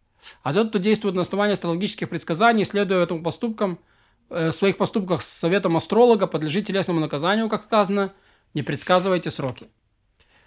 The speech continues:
Отводящий глаза, тот, кто показывает зрителям, что будто бы совершил чудо, на самом деле ничего, никакого чуда не было, тоже называется кудесником, подлежит телесному наказанию. Кто называется заклинателем?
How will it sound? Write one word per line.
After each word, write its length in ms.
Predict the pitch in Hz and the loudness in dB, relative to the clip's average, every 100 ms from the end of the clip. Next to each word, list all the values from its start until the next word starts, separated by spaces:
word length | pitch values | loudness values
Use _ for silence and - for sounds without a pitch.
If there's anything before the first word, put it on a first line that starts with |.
| _ | _
Отводящий 560 | 135 - 165 226 226 220 | -6 0 4 6 6 4
глаза, 560 | 214 185 202 151 - _ | 4 4 4 4 0 _
тот, 160 | - 202 | -2 0
кто 120 | 220 | 0
показывает 380 | 208 214 202 196 | 2 4 4 4
зрителям, 540 | 208 214 190 151 113 - _ _ _ _ - | 2 2 0 -2 -4 -12 _ _ _ _ -16
что 220 | 170 - | -8 -4
будто 300 | 165 214 214 | -2 0 0
бы 80 | 196 | 0
совершил 420 | 175 185 175 208 | 0 -2 -2 -4
чудо, 220 | - 208 | -2 0
на 80 | 170 | 0
самом 220 | 139 196 | 0 0
деле 200 | 190 185 | 0 0
ничего, 340 | 170 156 190 185 | 0 -2 -2 -4
никакого 280 | 170 196 185 | -2 -2 -2
чуда 220 | 175 160 | -2 0
не 140 | 160 | 0
было, 200 | 226 240 | 2 0
тоже 240 | 226 226 196 | 0 -2 0
называется 400 | 196 185 180 165 | 0 2 0 0
кудесником, 560 | - 143 190 240 214 | -4 -4 -2 -4 -4
подлежит 300 | 165 147 156 175 | -6 -6 -6 -6
телесному 320 | 160 175 156 | -6 -4 -6
наказанию. 460 | 139 135 127 127 - - - _ _ _ - - | -6 -8 -10 -12 -16 -20 -20 _ _ _ -20 -20
Кто 180 | - 220 | 2 4
называется 500 | 247 220 233 226 214 | 6 8 8 8 4
заклинателем? 720 | 208 220 226 196 - 135 | 2 4 6 6 2 -10